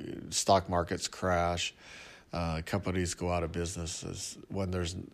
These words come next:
innovation or change isn't occurring, uh, then things slow down.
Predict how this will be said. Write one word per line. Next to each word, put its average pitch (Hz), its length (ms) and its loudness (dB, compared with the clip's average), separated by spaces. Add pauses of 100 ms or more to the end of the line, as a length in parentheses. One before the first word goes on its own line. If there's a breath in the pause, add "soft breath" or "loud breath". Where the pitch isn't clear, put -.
(180)
innovation 95 680 2
or 85 160 0
change 95 440 0
isn't 87 260 -2
occurring, 87 680 -2 (580 loud breath)
uh, 82 440 0
then 87 260 -4
things 90 240 0
slow 92 260 2
down. 85 380 -2